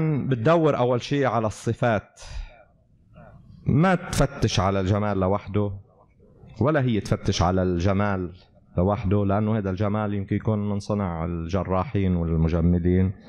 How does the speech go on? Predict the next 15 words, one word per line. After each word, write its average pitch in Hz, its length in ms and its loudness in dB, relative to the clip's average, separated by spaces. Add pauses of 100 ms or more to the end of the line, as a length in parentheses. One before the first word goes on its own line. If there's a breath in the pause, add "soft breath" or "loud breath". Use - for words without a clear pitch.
(600 loud breath)
ولا 131 220 4
يبي 127 520 2
نفتش - 540 -2
على 104 200 0
ال-، 98 260 -2
ال-، 92 200 0
الإنسان 101 640 0
اللي 95 300 -4
نابت 101 340 0
بمنت-، 101 420 0
بمنبت 104 680 0
السوء، 131 760 0 (680)
عليك 120 540 0 (480)
بذات 95 540 -2
الأصل. 95 720 -2